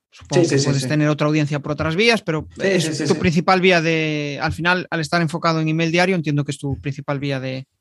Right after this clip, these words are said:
Speaker 1: captación de, de audiencia y de
Speaker 2: Bueno.
Speaker 1: clientes. ¿Qué primer paso darías hoy si empezaras a crear una audiencia desde cero?
Speaker 2: Bueno, el primer paso, ir a comprarme un dominio,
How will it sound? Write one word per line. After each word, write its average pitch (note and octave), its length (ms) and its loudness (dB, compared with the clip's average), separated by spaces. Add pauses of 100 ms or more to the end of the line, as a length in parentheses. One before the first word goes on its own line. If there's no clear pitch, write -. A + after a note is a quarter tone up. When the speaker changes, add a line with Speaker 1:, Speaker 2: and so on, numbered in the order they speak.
Speaker 1:
captación D3+ 500 -4
de, C#3 320 -2
de D3+ 100 -4
audiencia F3 360 2
y - 20 6
de B2+ 80 6
Speaker 2:
Bueno. A2 80 2
Speaker 1:
clientes. C#3 420 -4 (840)
¿Qué A#3 140 4
primer G#3+ 420 4
paso D#3 420 0
darías F3 440 2
hoy A#3 260 0 (100)
si - 300 -2
empezaras D3+ 480 -2
a D3 80 -6
crear D#3 400 0 (440)
una D#3+ 360 -2
audiencia D#3 460 0
desde C3 260 -6
cero? B2+ 260 -18 (920)
Speaker 2:
Bueno, C3 460 0 (100)
el C3 340 4
primer C3 340 2
paso, E3 720 2 (960)
ir C#3 360 2
a B2 720 2 (240)
comprarme B2+ 640 2
un C3+ 220 0
dominio, E3+ 680 0